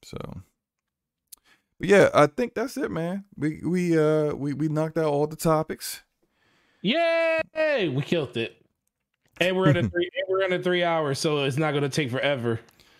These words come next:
Speaker 1: Oh, yeah, yeah, yeah, yeah. We're, we're definitely under three hours. I, I was not trying to have us here to, like, you know, one in the morning talking about this, but, uh, s-, uh, Forte, let everyone know what you got planned for the rest of the week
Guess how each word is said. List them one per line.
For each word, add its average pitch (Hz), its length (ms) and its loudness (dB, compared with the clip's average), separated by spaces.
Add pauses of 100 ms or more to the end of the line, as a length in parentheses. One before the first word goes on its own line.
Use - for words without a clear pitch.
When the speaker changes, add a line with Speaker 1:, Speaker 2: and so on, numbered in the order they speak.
(760)
Speaker 1:
Oh, 127 220 8
yeah, 107 220 6
yeah, 101 160 -2
yeah, 92 340 -8
yeah. 92 160 -4
We're, 107 200 -2
we're 110 240 -2
definitely 104 300 0
under 101 140 -4
three 98 260 -6
hours. 101 320 -2
I, 104 120 -2
I 98 120 2
was 110 220 -2
not 117 320 2
trying 107 260 0
to 104 100 0
have 101 300 0
us 95 340 -2 (220)
here 101 420 2
to, 101 140 -6
like, 98 320 -2
you 104 100 -2
know, 95 220 0
one 104 300 0
in 95 40 -4
the 98 80 -2
morning 98 460 -2
talking 98 300 -6
about 87 220 -10
this, 85 260 -12
but, 92 260 -10 (500)
uh, 104 380 6
s-, - 340 -10
uh, 113 240 6
Forte, 117 680 2 (400)
let 131 360 0
everyone 139 500 0
know 127 240 6
what 120 260 -2
you 123 80 -2
got 120 300 2
planned 120 420 0
for - 80 -4
the 107 80 2
rest 113 280 0
of 104 60 -6
the 104 80 2
week 110 440 -4